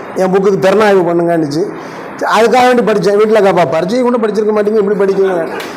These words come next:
திறனாய்வு பண்றதுங்கிறது படிக்காம திறனாய்வு பண்ண முடியாதுல்ல. "அஹ், வாங்கம்மா."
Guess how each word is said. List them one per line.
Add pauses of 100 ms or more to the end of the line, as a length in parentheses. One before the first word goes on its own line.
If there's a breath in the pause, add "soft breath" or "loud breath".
(140)
திறனாய்வு
பண்றதுங்கிறது
படிக்காம
திறனாய்வு
பண்ண
முடியாதுல்ல. (520)
"அஹ்,
வாங்கம்மா."